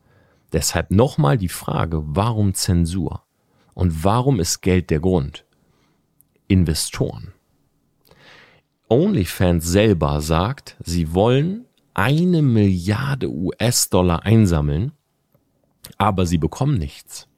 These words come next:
weil große Investoren mit diesem Schmuddel-Image nichts zu tun haben wollen. Und genauso ist es auch bei Instagram. Da geht's nicht um Investoren, aber da geht's darum, dass dieses Schmuddel-Image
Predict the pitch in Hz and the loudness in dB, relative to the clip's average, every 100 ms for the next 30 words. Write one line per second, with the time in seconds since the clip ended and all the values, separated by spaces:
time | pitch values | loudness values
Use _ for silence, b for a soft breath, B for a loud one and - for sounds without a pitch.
0 | _ _ _ B B B B 85 92 92 | _ _ _ B B B B 0 0 2
1 | 101 98 131 - - - 95 87 - - | 2 4 2 0 -2 0 2 2 -2 -2
2 | 160 143 85 92 123 - - 95 - 92 | 0 2 2 -2 -4 -6 0 0 2 -2
3 | 87 87 - - 151 135 - 85 82 117 | 0 0 0 2 4 2 0 0 0 -2
4 | - - 120 90 - - - - 127 87 | -6 -12 -6 -6 -4 -8 -10 -4 -2 -2
5 | 50 - - - _ _ _ _ B B | -4 -8 -12 -16 _ _ _ _ B B
6 | B B B 104 95 98 101 120 135 90 | B B B 2 4 4 4 4 2 0
7 | - - 82 - 76 - 71 143 - 76 | -2 -4 -6 -6 -8 -4 -2 -2 -2 -6
8 | 73 - - - 90 92 110 - 90 82 | -6 -10 -14 -6 -4 -2 -4 -6 -6 -2
9 | 85 82 78 - - - 78 82 82 82 | 0 0 -2 -6 -4 -2 0 0 -2 -2
10 | 82 - 123 123 85 80 - 92 80 78 | -4 -2 0 2 0 0 -2 -4 -4 -6
11 | - - 135 180 110 - 82 69 - - | -6 -2 -2 0 -2 -2 -2 -2 -6 -12
12 | - | -12